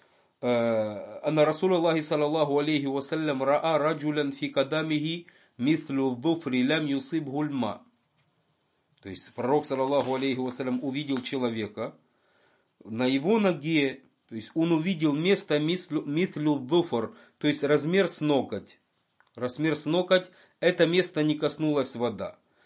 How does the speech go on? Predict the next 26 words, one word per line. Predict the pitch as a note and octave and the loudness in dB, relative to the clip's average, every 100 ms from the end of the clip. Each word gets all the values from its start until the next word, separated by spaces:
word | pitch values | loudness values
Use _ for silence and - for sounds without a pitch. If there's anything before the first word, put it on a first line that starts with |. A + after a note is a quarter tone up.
| _ - | _ -12
И | B2+ | -6
посланник | C#3+ D#3+ F#3 F3 D3+ | -6 0 0 0 0
Аллаха, | D#3 E3 D3 | 4 4 2
саллаллаху | C3+ C#3 C#3 D#3 C3 C3+ | 0 0 2 2 2 0
алейхи | C#3 C3+ | -2 -2
вассалям, | C3+ C3+ D#3+ D#3 C3+ | -2 -2 -2 -2 -2
сказал | B2 C#3 C3+ D3 | -4 -6 -2 -2
этому | C3+ C3 B2 | -2 -2 -2
человеку: | B2 B2+ D3 D#3 D#3 D3 - _ | -2 -2 -2 -2 -6 -8 -16 _
«Ирджи | E3+ E3+ E3 D3 E3+ E3 - | 0 0 0 2 4 4 2
фа | - D#3 | -4 -2
ахсин | D3+ D3 - E3 D#3 C#3+ | -2 -4 -4 -2 0 2
вудуак». | D3 C#3 C#3+ - G2+ - - - _ _ - | 0 0 0 0 -4 -6 -20 -20 _ _ -8
«Иди | D3 B2+ F#3+ G#3 G#3 _ _ _ - | -8 -2 0 0 -2 _ _ _ -6
и, | D#3+ D3+ D3+ - | 2 2 2 0
э, | B2 A2+ G#2 _ _ _ _ _ _ - | 0 0 -2 _ _ _ _ _ _ -8
соверши», | - E3 F3 D#3 - G#3 | 0 2 2 2 -2 -2
то | - E3+ | 2 0
есть | D#3+ - A#2 | 0 -4 -10
«заверши». | G#2+ E3 E3+ E3 D3 G#3 F3 A2+ - | 0 2 4 0 -2 -2 0 0 -4
То | A2+ | -8
есть | A2+ C3 | -6 0
имеется | D3 D#3+ D#3 C#3+ | 2 0 0 -4
в | |
виду | D3 D#3 | -2 -4
здесь, | C3+ D#3 D3+ | -4 -6 -6